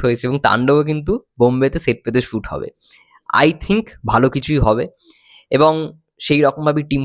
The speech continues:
প্রস্তুতি নিয়েছে, দেখা যাক। এবং সুরিন্দর ফিল্মস যুক্ত হচ্ছে কি হচ্ছে না সেটা এখনো পর্যন্ত জানি না, কিন্তু সবাই আন্দাজ করছে আর কি, সুরিন্দর ফিল্মস ব-, আহ, তাণ্ডবে যুক্ত হচ্ছে। ওপার বাংলা থেকে আলফাই আর এপার বাংলা থেকে এসভিএফ সুরিন্দর ফিল্মস। যদি এটা হয়ে থাকে, তাহলে এসভিএফ সুরিন্দর ফিল্মস কিন্তু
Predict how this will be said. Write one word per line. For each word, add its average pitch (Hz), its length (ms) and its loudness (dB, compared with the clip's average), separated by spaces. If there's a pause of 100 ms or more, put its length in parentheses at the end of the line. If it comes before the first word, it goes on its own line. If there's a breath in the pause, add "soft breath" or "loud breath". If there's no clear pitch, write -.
প্রস্তুতি 131 420 -2
নিয়েছে, 123 260 0 (260)
দেখা 127 220 0
যাক। 190 160 0
এবং 180 80 -2
সুরিন্দর 160 460 2
ফিল্মস 180 220 -2 (200)
যুক্ত - 200 -4 (120)
হচ্ছে 127 260 -2
কি 151 120 -6
হচ্ছে 135 240 0
না 143 120 0
সেটা 127 160 2
এখনো 123 240 -4
পর্যন্ত 139 300 -4 (540 loud breath)
জানি 135 160 4
না, 143 80 0
কিন্তু 160 200 -4
সবাই 147 140 4
আন্দাজ 131 320 2 (100)
করছে 160 220 -4
আর 156 60 0
কি, - 100 -14
সুরিন্দর 131 340 -2
ফিল্মস 135 320 -2
ব-, 107 100 2
আহ, 110 220 0
তাণ্ডবে 113 400 -2
যুক্ত 113 300 -8
হচ্ছে। - 240 -4 (420 loud breath)
ওপার 131 280 2
বাংলা 127 140 2
থেকে 120 220 -2
আলফাই 131 420 0
আর - 80 -10
এপার 104 220 0
বাংলা 104 160 -4
থেকে 117 120 -10 (120)
এসভিএফ 120 320 2
সুরিন্দর 101 420 -2
ফিল্মস। 95 240 -6
যদি 123 140 0
এটা 165 180 4
হয়ে 185 140 4
থাকে, 214 140 0
তাহলে 202 220 0
এসভিএফ 170 300 0
সুরিন্দর 175 280 0
ফিল্মস 180 240 -2
কিন্তু 170 160 -8